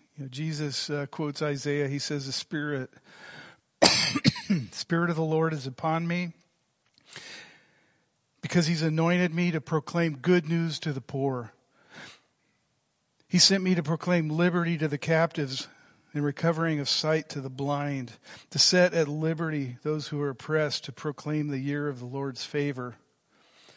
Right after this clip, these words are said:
You know, Mark ten, Jesus tells a rich young man who wants to follow him,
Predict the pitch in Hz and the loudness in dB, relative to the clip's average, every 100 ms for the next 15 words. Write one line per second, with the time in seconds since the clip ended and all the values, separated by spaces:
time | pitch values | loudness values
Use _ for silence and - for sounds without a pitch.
0 | - _ _ _ 143 139 147 156 151 - | -20 _ _ _ -6 -4 -2 -2 -2 -6
1 | - 165 165 156 131 117 - _ _ - | 0 2 4 2 -2 -8 -12 _ _ -20
2 | - _ _ _ - 160 151 147 127 - | -20 _ _ _ -4 -2 0 -2 -2 0
3 | 160 151 143 139 156 160 - 156 147 143 | 2 2 0 0 0 0 0 0 0 0
4 | 151 151 143 143 143 143 - 135 - 143 | 0 0 0 -2 -2 -2 -4 -8 -4 0
5 | 143 147 143 117 135 127 123 | 2 2 0 -4 -4 -4 -6